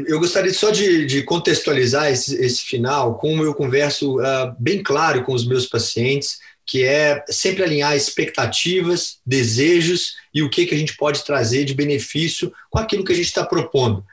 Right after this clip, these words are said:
É, e hoje a gente utiliza muito o índice de qualidade de vida. O que é índice de qualidade de vida?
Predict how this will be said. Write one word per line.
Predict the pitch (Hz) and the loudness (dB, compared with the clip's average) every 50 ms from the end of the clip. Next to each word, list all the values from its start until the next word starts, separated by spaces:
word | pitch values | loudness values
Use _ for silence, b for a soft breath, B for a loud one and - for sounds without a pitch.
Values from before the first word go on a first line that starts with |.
| B B B B B B B - | B B B B B B B -4
É, | 117 123 127 127 123 123 127 131 | -2 0 0 2 2 2 2 2
e | 156 160 | 2 4
hoje | 165 202 220 214 170 | 4 6 6 4 4
a | 151 | 2
gente | 151 160 143 170 | 0 -2 -2 -2
utiliza | 165 - 160 160 170 143 156 139 | -2 -2 0 0 0 2 0 0
muito | 135 139 151 175 190 185 - 190 185 B B B B B | 2 2 0 0 0 -2 -4 -4 -6 B B B B B
o | - 156 160 160 175 | -2 0 2 2 2
índice | 196 214 214 175 170 | 2 0 0 -2 -2
de | 180 | -2
qualidade | 185 - 185 185 156 156 160 170 156 151 | 0 0 0 2 2 2 2 2 0 0
de | 160 | 0
vida. | 156 139 143 165 180 143 113 104 - - _ _ _ _ _ _ _ _ _ | 0 0 0 0 0 0 0 -2 -4 -8 _ _ _ _ _ _ _ _ _
O | - - | -8 -2
que | - 226 | 2 2
é | 220 | 4
índice | 220 226 220 - | 4 4 2 0
de | 196 190 | 0 0
qualidade | 196 196 190 170 143 160 165 170 156 | 2 2 2 2 2 2 2 2 2
de | 147 151 143 | 0 0 0
vida? | 127 131 131 120 107 98 92 | 0 2 2 2 0 0 -2